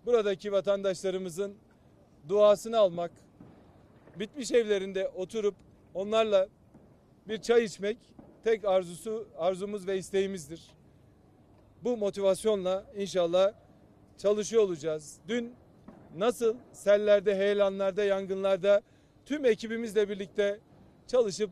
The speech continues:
sözlerimizi tuttuysak, evelallah Malatya'mızda da depremden etkilenen on bir ilimizde de aynı aşkla, aynı azimle, aynı kararlılıkla çalışacağımızı ifade etmek istiyorum.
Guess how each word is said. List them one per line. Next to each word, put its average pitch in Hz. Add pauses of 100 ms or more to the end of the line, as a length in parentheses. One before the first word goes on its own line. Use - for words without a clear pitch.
sözlerimizi 190
tuttuysak, 208 (540)
evelallah 214 (1200)
Malatya'mızda 185
da 156 (480)
depremden 208
etkilenen 202
on 220
bir 196
ilimizde 180
de 190 (580)
aynı 202 (120)
aşkla, 190
aynı 202
azimle, 190 (360)
aynı 214
kararlılıkla 196 (400)
çalışacağımızı 185 (600)
ifade 196
etmek 190
istiyorum. 165